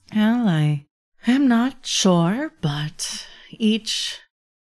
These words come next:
I would assume, brings their own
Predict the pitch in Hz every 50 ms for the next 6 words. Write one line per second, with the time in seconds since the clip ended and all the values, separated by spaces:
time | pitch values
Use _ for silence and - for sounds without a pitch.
0 | _ _ _ _ _ - 175 170 170 170 165 160 147 - - - 165 156 151 151
1 | 151 165 180 185 180 - 165 160 165 170 165 165 165 165 - 165 165 165 165 -
2 | 165 160 151 151 151 151 151 151 156